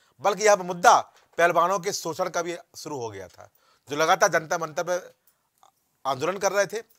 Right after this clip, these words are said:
कल जिस तरह से उनको हटाया गया, उस पर भी प्रश्न उठना लाजमी है। महिला चाहे पहलवान हो और चाहे सोलह साल की नाबालिग साक्षी,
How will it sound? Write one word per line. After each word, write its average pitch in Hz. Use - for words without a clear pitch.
कल 165
जिस 147
तरह 196
से 180
उनको 180
हटाया 196
गया, 127
उस 170
पर 202
भी 160
प्रश्न 147
उठना 151
लाजमी 98
है। 82
महिला 226
चाहे 170
पहलवान 165
हो 294
और 139
चाहे 160
सोलह 214
साल 170
की 143
नाबालिग 147
साक्षी, 127